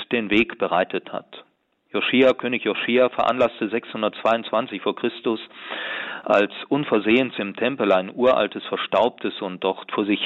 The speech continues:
hin gammelndes Exemplar des jüdischen Gesetzes gefunden wurde, eine strenge Reform des Kultes, um Gottes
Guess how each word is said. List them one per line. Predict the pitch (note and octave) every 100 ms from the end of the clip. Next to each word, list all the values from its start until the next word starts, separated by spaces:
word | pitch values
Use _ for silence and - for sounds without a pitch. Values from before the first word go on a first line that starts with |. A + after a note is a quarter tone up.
| -
hin | C3+ C3 G2+
gammelndes | G#2 A2+ A#2+ G2+ F#2 E2+ -
Exemplar | - G#2+ - F#2+ - G#2 A2+ G2
des | F#2 -
jüdischen | G#2 G#2 G2+
Gesetzes | F#2+ F#2+ A#2 - - -
gefunden | F2 G2+ G2+ G2+ F2+
wurde, | F2 F2+ G#2 - - - - - - -
eine | A2+ A#2
strenge | - A2 A2 D3 D3+
Reform | A#2 - G#2 A2+ G2+
des | F#2 -
Kultes, | - A2 A#2+ C3 B2 - - - - - -
um | A#2 G#2+
Gottes | C3 D3